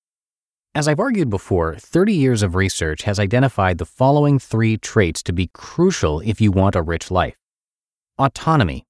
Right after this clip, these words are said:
control over how you fill your time. Competence, mastering unambiguously useful things. And relatedness, feeling of connection to others. Sotomayor has competence in spades but lacks autonomy and relatedness.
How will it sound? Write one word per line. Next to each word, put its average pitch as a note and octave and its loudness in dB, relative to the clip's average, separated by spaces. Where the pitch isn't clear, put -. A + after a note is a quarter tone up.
control F#3 0
over B2+ 2
how A2+ 0
you A2+ 2
fill G2+ -2
your E2+ -2
time. D#2+ -4
Competence, D#2+ -6
mastering D3 -2
unambiguously G2+ -2
useful E2+ -6
things. D2+ -4
And C#3+ 2
relatedness, A2+ -4
feeling F3 0
of C3 -4
connection A#2+ -2
to G2+ -2
others. A2 -2
Sotomayor C#3+ 2
has F#2 -6
competence F#2 -4
in G2+ -4
spades F#2 -2
but A2 -2
lacks B2+ 0
autonomy G#2 0
and F2+ -2
relatedness. G2+ -4